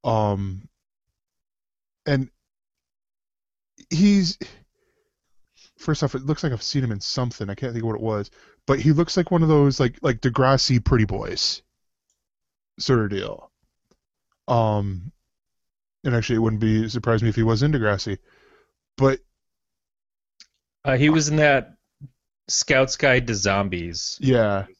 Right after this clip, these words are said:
Speaker 2: out recently.
Speaker 1: But, uh,
Speaker 2: And
Speaker 1: then
Speaker 2: he's
Speaker 1: I
Speaker 2: the new Cyclops in X-Men, I think.
Speaker 1: Yeah, that's it. Um, but no, and I'm, I'm looking at this casting, and I'm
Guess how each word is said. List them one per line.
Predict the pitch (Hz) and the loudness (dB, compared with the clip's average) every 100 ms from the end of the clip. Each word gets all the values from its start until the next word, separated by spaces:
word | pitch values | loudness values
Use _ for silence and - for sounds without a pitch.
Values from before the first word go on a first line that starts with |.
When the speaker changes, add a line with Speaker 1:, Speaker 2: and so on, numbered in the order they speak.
| - | -20
Speaker 2:
out | - | -16
recently. | 87 - 95 87 95 _ _ _ _ _ _ _ _ _ _ _ _ _ _ _ _ _ _ _ _ _ _ _ _ _ _ _ _ | -14 -12 -12 -12 -14 _ _ _ _ _ _ _ _ _ _ _ _ _ _ _ _ _ _ _ _ _ _ _ _ _ _ _ _
Speaker 1:
But, | 143 139 147 | 0 0 2
uh, | 147 143 | 4 4
Speaker 2:
And | 143 | 4
Speaker 1:
then | 143 175 | 4 2
Speaker 2:
he's | 170 | 2
Speaker 1:
I | |
Speaker 2:
the | 160 | -4
new | 190 185 | -8 -10
Cyclops | - 208 160 101 101 123 | 0 0 2 0 0 -4
in | 113 110 113 _ - | -2 -2 -6 _ -4
X-Men, | 170 - 120 | -4 -2 -6
I | 104 | -6
think. | - 101 - _ - | -10 -12 -12 _ -2
Speaker 1:
Yeah, | 151 156 156 120 | 2 4 4 2
that's | 104 135 - | 2 0 2
it. | 117 107 117 _ _ _ - - | 0 0 -2 _ _ _ -20 -14
Um, | 143 117 110 104 101 92 _ _ _ _ _ _ _ _ _ _ _ _ _ _ _ _ _ - | -4 -2 -2 -2 -6 -10 _ _ _ _ _ _ _ _ _ _ _ _ _ _ _ _ _ -4
but | 165 202 | 0 0
no, | |
and | 190 160 | 0 0
I'm, | 170 | 2
I'm | 175 175 | 2 2
looking | 196 190 | 2 2
at | |
this | 170 | -2
casting, | - 175 175 165 143 | 0 0 2 0 0
and | 139 131 131 _ _ _ _ _ _ _ _ _ _ _ - | 0 0 -4 _ _ _ _ _ _ _ _ _ _ _ -6
I'm | 165 185 | -2 0